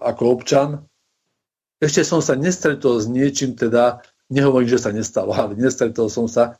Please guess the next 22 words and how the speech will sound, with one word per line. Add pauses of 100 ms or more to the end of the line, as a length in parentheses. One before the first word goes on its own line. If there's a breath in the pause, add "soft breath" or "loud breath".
nepamätám
si
momentálne, (320 loud breath)
že
by
prinášali
niečo (400)
pozitívne,
niečo
konštruktívne (400 soft breath)
pre (240)
Slovenskú
republiku
alebo
pre
život
občanov,
to
je (720 soft breath)
občanov
Slovenskej
republiky.